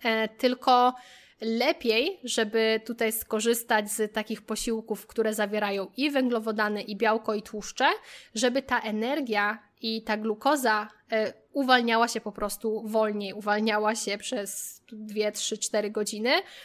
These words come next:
a nie od razu, e, po posiłku, bo też właśnie będziemy dostawać taki, e, pik glukozy, e, szybko, no i zaraz znowu będziemy głodni, będziemy senni, rozdrażnieni i ta praca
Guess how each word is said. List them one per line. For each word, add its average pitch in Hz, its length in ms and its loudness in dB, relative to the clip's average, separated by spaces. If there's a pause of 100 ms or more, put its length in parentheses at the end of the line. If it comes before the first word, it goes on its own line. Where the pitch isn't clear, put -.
(240)
a 226 100 0
nie 233 260 2
od 226 180 -4
razu, 214 500 0 (120)
e, 202 200 -6
po 202 140 -10
posiłku, 202 560 -6
bo 220 120 -2
też 226 220 -2
właśnie 220 300 -2
będziemy 208 440 -2
dostawać 208 540 -4
taki, 208 420 -8 (320)
e, 214 120 -4
pik 240 320 -4
glukozy, 277 840 2 (260)
e, 226 280 2
szybko, 247 760 2
no 240 100 -2
i 226 80 2
zaraz 220 300 2
znowu 220 440 2
będziemy 214 380 -2
głodni, 254 520 2
będziemy 214 400 -2
senni, 247 540 2
rozdrażnieni 220 840 -2
i 220 40 -12
ta 208 120 -2
praca 214 420 0